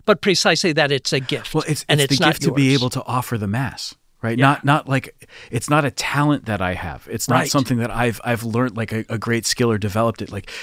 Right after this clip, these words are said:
Speaker 2: there's, there's a, a woman who after Mass, she'll, she'll come out and say hello, and she always kisses my hand.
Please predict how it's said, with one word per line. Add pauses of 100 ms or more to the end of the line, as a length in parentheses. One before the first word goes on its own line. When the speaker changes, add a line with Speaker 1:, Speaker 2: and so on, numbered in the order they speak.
Speaker 2:
there's,
there's
a,
a
woman
who
after
Mass,
she'll,
she'll
come
out
and
say
hello,
and
she
always
kisses
my
hand.